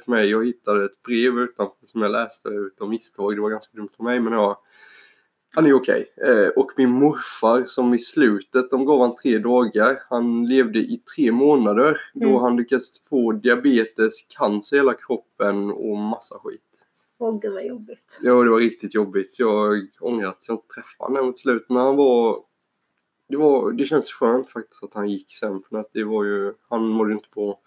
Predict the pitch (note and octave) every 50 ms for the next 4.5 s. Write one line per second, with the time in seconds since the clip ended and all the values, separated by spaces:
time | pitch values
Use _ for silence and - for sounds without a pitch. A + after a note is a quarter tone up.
0 | _ B3 - A#2 - A3 - - - _ _ _ A3+ A3 - - C#3 B2+ A2+ G#2+
1 | G#2 G#2+ G#2 - - - - - C3 A2+ - - A#2+ A2+ G#2 G#2+ G#2+ G2+ G2+ G#2+
2 | A2 A2 G#2 G2+ G2 F#2+ G2 G#2 G2+ G2 G2 G2+ G2 G2 F#2+ - _ _ - A2
3 | G#2+ G#2 A#2 A#2 A2 A2+ G#2+ G#2 G2 G2 G2 F#2+ - F#2 F2+ - _ _ _ G2+
4 | G2 F#2+ G2 _ _ _ _ A3 - -